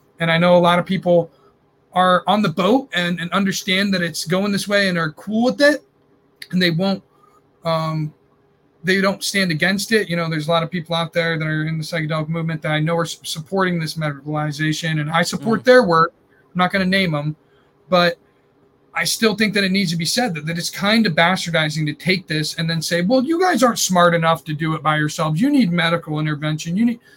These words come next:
Speaker 1: no, no, no, no, no. This isn't a heart medicine. This isn't a, <laughs> this isn't a diabetes insulin injection. This is something that alters our consciousness, and we need to take responsibility like we've taken responsibility for alcohol,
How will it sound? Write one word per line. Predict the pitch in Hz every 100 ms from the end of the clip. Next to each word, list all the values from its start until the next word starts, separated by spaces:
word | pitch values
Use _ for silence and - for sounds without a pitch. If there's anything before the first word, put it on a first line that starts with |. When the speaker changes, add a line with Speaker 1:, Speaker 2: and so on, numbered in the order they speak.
| - _ _ -
Speaker 1:
no, | 233 302 285
no, | 285
no, | 269 262
no, | 240 208
no. | 170 170
This | 254
isn't | 302 320 330
a | 302
heart | 247 262 233 -
medicine. | 190 196 180 165 - 156 196 - _ _ _ _ _ _ _ _ _ _ -
This | 226
isn't | 349 302 349
a, | 277 226 - 988 1017 960 855
<laughs> | - - - -
this | 294 294
isn't | 330 302
a | 277
diabetes | 262 240 240 247 247 240 226
insulin | 247 - 208 196 185 180
injection. | 165 156 156 151 151 170 - _ _ _ _ _ _ _ _ _ _
This | - 233 226
is | 269 -
something | 254 247 247
that | 220
alters | 196 214 220 185
our | 185
consciousness, | - 196 185 175 185 170
and | 175
we | 175
need | 185 175
to | 156
take | - 202 175 - _ _ _
responsibility | 175 - 202 190 156 180 202 214
like | 196 175 180
we've | 180 160
taken | 185 185
responsibility | 170 - 180 - 156 175 165
for | - -
alcohol, | 160 180 185 196 208